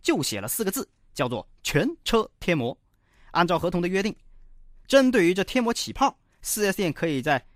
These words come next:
贴膜的质保期内予以免费更换，但是换呢，也只能换的这种普通贴膜。所以啊，提醒大家，任何销售顾问口头承诺，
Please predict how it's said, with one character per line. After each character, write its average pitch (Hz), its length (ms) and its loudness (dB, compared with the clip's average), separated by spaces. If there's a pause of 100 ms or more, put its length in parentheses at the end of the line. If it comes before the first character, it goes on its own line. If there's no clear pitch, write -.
贴 185 140 -2
膜 160 140 0
的 170 60 0
质 233 120 -2
保 113 160 -4
期 - 160 -4
内 254 100 0 (120)
予 127 100 -6
以 131 60 -2
免 110 160 -4
费 143 100 -4
更 143 140 -4
换， 175 120 -6 (380)
但 147 140 -6
是 156 100 -2
换 185 340 4
呢， 156 120 2 (180)
也 113 140 -8
只 113 240 -10
能 113 200 -6
换 185 220 0
的 110 160 -4
这 107 140 -8
种 95 180 -12
普 101 260 -14
通 117 220 -6
贴 131 160 -6
膜。 110 240 -6 (960)
所 127 240 -4
以 104 100 -4
啊， - 140 -16 (680)
提 269 320 2
醒 113 200 -2
大 113 160 0
家， 113 180 -4 (680)
任 277 280 8
何 202 200 0
销 285 340 2
售 262 180 4
顾 226 200 -2
问 208 180 0
口 101 380 -6
头 147 280 -2
承 120 340 -4
诺， 180 180 -2